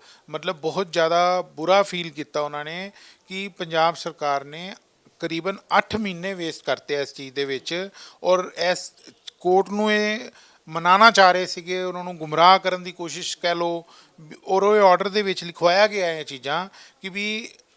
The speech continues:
ਅਰੁਣਪਾਲ ਸਿੰਘ ਜੀ ਨੂੰ ਸਪੈਸੀਫਿਕਲੀ ਐਫੀਡੇਵਿਟ ਦੇ ਕੇ ਕੋਰਟ ਦੇ ਵਿੱਚ ਇਹ ਐਕਸਪਲੇਨੇਸ਼ਨ ਦੇਣੀ ਪਏਗੀ ਕਿ ਤੁਸੀਂ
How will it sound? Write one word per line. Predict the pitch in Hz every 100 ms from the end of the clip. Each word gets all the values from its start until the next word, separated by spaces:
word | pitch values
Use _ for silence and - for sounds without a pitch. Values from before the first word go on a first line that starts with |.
| -
ਅਰੁਣਪਾਲ | 170 196 196 190 185
ਸਿੰਘ | - 185
ਜੀ | 170 165
ਨੂੰ | 170 190 202 226 _
ਸਪੈਸੀਫਿਕਲੀ | - - 160 - 190 170 160 156 180
ਐਫੀਡੇਵਿਟ | 214 151 - 175 180 175
ਦੇ | 160 147
ਕੇ | 143 170 202 214 - - _
ਕੋਰਟ | - 170 170
ਦੇ | 202
ਵਿੱਚ | 185 170 202
ਇਹ | 202 202
ਐਕਸਪਲੇਨੇਸ਼ਨ | 196 - 226 254 240 - 226
ਦੇਣੀ | 196 165
ਪਏਗੀ | 151 151 143 170 220 214 - - _
ਕਿ | 220 233 240
ਤੁਸੀਂ | 214 - 233 240 247 254